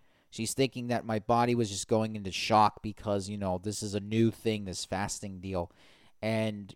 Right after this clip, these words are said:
when I, when I'm doing this, it's not used to it. Like, I'm used to eating, uh, during the late nights. And, you know, this is something I'm trying. This is recommended by Doctor Rhonda Patrick. If you've never listened to her,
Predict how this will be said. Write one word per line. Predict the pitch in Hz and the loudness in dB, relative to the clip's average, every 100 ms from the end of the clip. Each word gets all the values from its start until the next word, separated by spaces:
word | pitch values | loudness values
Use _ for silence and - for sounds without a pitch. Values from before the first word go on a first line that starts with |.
| - | -4
when | 113 | 0
I, | 104 104 98 117 | 2 0 -4 -4
when | 120 | -2
I'm | 113 101 | 0 4
doing | 135 143 131 | 6 6 4
this, | 113 101 - - | 0 -2 -4 -6
it's | - 104 - - 98 | -6 -6 -6 -14 -2
not | 120 113 | 0 0
used | 98 123 139 - | 0 0 0 -2
to | 107 95 | -2 -4
it. | 80 | -4
Like, | 98 98 | -8 -6
I'm | 107 | -6
used | 110 123 123 - | -2 -2 -2 -4
to | 113 - | -8 -8
eating, | 113 120 110 95 - _ _ _ _ _ | -6 -4 -4 -6 -14 _ _ _ _ _
uh, | 95 98 95 - | -2 0 0 -2
during | 104 117 117 113 107 | -2 0 0 -2 -8
the | 98 | -6
late | 104 107 - | -4 -6 -6
nights. | 107 110 85 - - - - _ | -6 -6 -6 -6 -4 -4 -10 _
And, | 98 104 | -10 -4
you | 110 | -2
know, | |
this | 107 123 | -2 -2
is | 143 | -2
something | - 135 127 123 | 0 -2 -2 -2
I'm | 113 | -4
trying. | - 120 113 | -2 0 0
This | 104 139 | -2 -2
is | 175 156 | -2 2
recommended | 165 147 131 135 135 | 2 2 -2 -2 0
by | 117 117 | 0 0
Doctor | 117 123 123 123 107 | 4 4 4 2 4
Rhonda | 104 117 113 - | 4 2 2 -4
Patrick. | - 104 107 95 - | -4 -4 -4 -8 -6
If | 110 | -6
you've | 110 | -2
never | 139 135 | 4 4
listened | 123 131 - 113 | 4 2 0 -6
to | - | -2
her, | 107 101 | 0 0